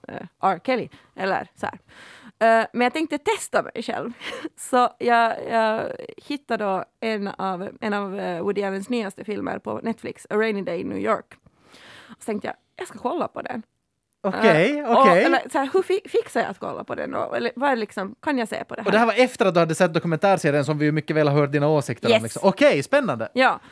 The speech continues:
Speaker 1: Och jag, jag kom in på Netflix där, hittade filmen och sen,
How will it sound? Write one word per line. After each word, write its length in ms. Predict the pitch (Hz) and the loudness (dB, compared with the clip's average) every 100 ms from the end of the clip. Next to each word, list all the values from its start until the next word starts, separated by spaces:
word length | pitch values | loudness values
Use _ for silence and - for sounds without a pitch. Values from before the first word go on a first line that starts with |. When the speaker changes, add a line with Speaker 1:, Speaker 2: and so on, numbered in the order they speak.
| - - 214 _ | -20 -20 -20 _
Speaker 1:
Och 240 | 240 240 - | 2 2 0
jag, 340 | - 277 285 - - _ | -4 -2 -2 -6 -20 _
jag 460 | 254 269 247 226 220 226 247 - - - - | -4 -2 -2 -4 -6 -12 -14 -14 -12 -12 -6
kom 200 | 277 190 | -2 0
in 120 | 165 | -2
på 80 | - | -4
Netflix 480 | 214 359 - 302 - | -4 -4 -8 -10 -4
där, 280 | 262 247 240 | 0 0 0
hittade 460 | 247 247 226 180 | -4 -6 -8 -6
filmen 600 | 226 277 254 247 233 226 - _ _ | -4 -2 0 0 0 -2 -8 _ _
och 120 | 247 | -2
sen, 220 | 294 262 | 0 -2